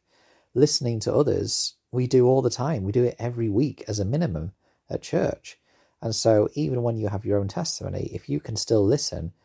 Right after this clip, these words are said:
and feel the witness and testimony come from the words of, of different people,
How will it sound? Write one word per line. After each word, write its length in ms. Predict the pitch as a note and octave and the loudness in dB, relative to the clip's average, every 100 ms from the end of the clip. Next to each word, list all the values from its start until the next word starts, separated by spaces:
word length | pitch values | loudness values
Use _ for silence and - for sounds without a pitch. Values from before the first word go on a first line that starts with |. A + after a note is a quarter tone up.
| _ _ | _ _
and 100 | G#2 | -18
feel 460 | - _ B2+ B2+ A#2 | -18 _ 0 2 2
the 80 | A#2 | 2
witness 440 | G2+ - F2+ F2 | 0 0 -2 -6
and 120 | G2 | -8
testimony 400 | F2+ A2 - G2+ | -8 -6 -6 -6
come 200 | F#2 G2+ | -6 -8
from 120 | G2 F#2 | -10 -6
the 60 | |
words 300 | F#2+ G2 F#2 | -2 0 0
of, 100 | - - - - | -4 -10 -12 -12
of 80 | A2+ | -4
different 360 | G2+ - F#2 | -4 -4 -6
people, 460 | A2+ D3 - - | -4 -4 -6 -8